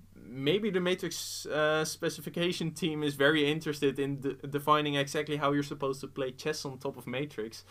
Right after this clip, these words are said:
But also, I mean, the Matrix specification also meant to be a bit simple and short, so I don't think there's space for everything. And for examples like those, I think it's better if the community kinda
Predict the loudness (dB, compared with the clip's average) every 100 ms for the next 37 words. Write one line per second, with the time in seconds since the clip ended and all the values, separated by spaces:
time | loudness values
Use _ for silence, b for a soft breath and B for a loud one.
0 | B B 4 6 6 4 6 6 4 0
1 | -6 -14 -6 -4 -4 -4 -6 -6 -8 -6
2 | -4 -4 -4 -2 -2 -2 -4 -6 -6 -6
3 | -6 -4 -4 -4 -4 -4 -4 -6 -6 -2
4 | 0 -2 -2 0 2 0 -2 -6 -4 0
5 | 0 0 -2 -6 -8 -12 B B B -4
6 | -4 -2 -2 -4 -6 -10 -14 -10 -8 -8
7 | -8 -6 -4 -4 -4 -6 -6 -8 -8 -4
8 | -2 -2 -4 -8 -14 -6 -2 0 0 -4
9 | -2 -2 2 0 0 -4 -8 -6 -6 -4
10 | 0 2 2 0 -6 -8 -6 -4 -4 -2
11 | -2 -2 -4 -8 -6 -4 -2 -2 -2 -6